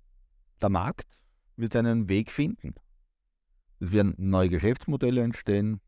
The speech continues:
die neue Situation gut abbilden können. Ich kenne schon einige PropTech-Firmen, die hier geeignete Modelle entwickeln.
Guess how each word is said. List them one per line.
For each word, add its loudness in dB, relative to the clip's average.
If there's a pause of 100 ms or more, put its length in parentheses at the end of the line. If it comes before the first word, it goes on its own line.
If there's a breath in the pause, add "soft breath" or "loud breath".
(340)
die -2
neue 2
Situation -2
gut -4
abbilden -4
können. 0 (760)
Ich -20
kenne 0
schon 2
einige 2 (160)
PropTech-Firmen, 0
die -2
hier 0 (200)
geeignete 0
Modelle 0
entwickeln. -4